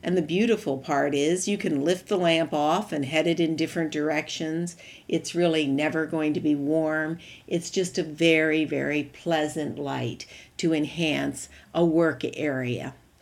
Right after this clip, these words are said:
But do I want this type of lighting everywhere in my room? No, not really. Nor do I want cans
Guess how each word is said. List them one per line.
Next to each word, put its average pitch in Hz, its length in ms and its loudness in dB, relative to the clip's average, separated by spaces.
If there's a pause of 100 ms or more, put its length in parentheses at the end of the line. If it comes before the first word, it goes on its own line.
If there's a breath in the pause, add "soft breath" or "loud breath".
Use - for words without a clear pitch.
(480 soft breath)
But 202 160 2
do 294 200 6
I 349 180 6
want 175 400 2
this 185 180 4
type 170 280 0
of 156 160 0
lighting 151 480 2
everywhere 160 560 2
in 160 180 2
my 151 180 2
room? 151 520 0 (560 loud breath)
No, 190 200 2
not 160 320 2
really. 147 600 0 (420 loud breath)
Nor 240 300 8
do 330 180 8
I 196 160 6
want 180 420 4
cans 202 920 -2